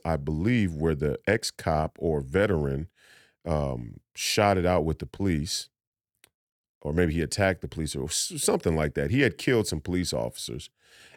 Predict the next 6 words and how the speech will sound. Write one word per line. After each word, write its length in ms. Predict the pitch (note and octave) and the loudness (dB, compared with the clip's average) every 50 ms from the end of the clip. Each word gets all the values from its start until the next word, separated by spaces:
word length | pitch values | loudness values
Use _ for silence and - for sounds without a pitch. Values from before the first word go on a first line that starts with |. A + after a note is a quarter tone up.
| _ _ | _ _
and 200 | - G#2+ G#2+ G#2 | 2 4 4 4
the 80 | G2 F#2 | 2 0
police 840 | - - G#2 F#2+ G#2 C3 D#3+ D#3+ B2+ A2+ A#2 B2 - - - - - _ _ _ _ _ _ _ _ _ _ _ | -2 -2 -2 0 2 2 2 2 2 2 0 -2 -2 -4 -6 -8 -12 _ _ _ _ _ _ _ _ _ _ _
had 260 | - F2+ F2 C#2+ C#2+ | -2 0 0 0 -2
gotten 400 | D2+ F2+ G#2 B2 C3+ - D3 C3+ | 2 4 4 4 4 4 2 2
behind 840 | G2+ F#2+ E2+ D2+ D2 F2+ G#2 A2+ A2 F2+ D#2+ D2+ D2 D2+ E2+ - | 2 2 2 2 2 2 2 4 4 4 2 2 0 -2 -4 -6